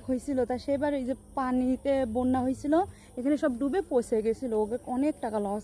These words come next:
হয়ে গেছিল। এই যে বন্ধুরা আপনাদেরকে দেখা, বন্ধুরা দেখুন পানের পাতাগুলো কত বড় বড়, আর এই ক্যামেরাতে না অত বড় বোঝা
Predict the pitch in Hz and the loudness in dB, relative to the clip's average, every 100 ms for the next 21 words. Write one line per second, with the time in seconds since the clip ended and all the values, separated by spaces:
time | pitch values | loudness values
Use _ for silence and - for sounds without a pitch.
0 | 240 226 208 196 214 196 - - - - | 0 0 -2 -2 -4 -4 -8 -20 -20 -20
1 | - - 277 277 254 277 - - - - | -20 -10 -2 0 2 0 -2 -8 -20 -20
2 | - - - - - - - - 247 226 | -20 -20 -20 -20 -20 -20 -18 -8 -6 -6
3 | 202 - - - - - - - - - | -10 -18 -20 -20 -20 -20 -20 -20 -20 -20
4 | - - - 101 - - - - - 101 | -20 -20 -20 -20 -20 -20 -20 -20 -20 -20
5 | 101 - - 101 101 101 - - - - | -20 -20 -20 -20 -20 -20 -20 -20 -20 -20
6 | - - - - - 240 269 254 - 233 | -20 -20 -20 -20 -4 2 4 2 -2 -4
7 | 226 254 202 - - _ _ - - - | -2 -2 -2 -4 -12 _ _ -20 -20 -20
8 | - - - - - - - - - - | -20 -20 -20 -20 -20 -20 -20 -20 -20 -20
9 | - 285 285 302 320 277 269 302 320 - | 0 6 10 10 8 6 4 6 4 4
10 | - - - 254 247 240 240 226 226 233 | -8 -8 0 2 2 0 -4 -2 -2 0
11 | 262 240 262 226 233 226 233 247 311 - | 0 -2 -2 2 4 4 4 4 4 0
12 | - - - - 285 269 294 311 - 285 | -14 -18 -10 0 2 2 2 0 2 4
13 | 269 277 285 311 311 226 226 254 247 240 | 4 6 4 6 8 6 4 2 4 4
14 | 214 202 | 2 0